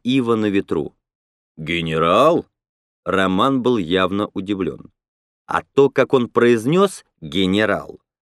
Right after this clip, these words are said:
наводило на мысль, что это не просто случайное прозвище.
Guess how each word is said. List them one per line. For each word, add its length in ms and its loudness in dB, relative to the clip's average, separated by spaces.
наводило 600 2
на 160 4
мысль, 320 0
что 240 0
это 180 0
не 140 0
просто 640 0
случайное 680 0
прозвище. 580 -4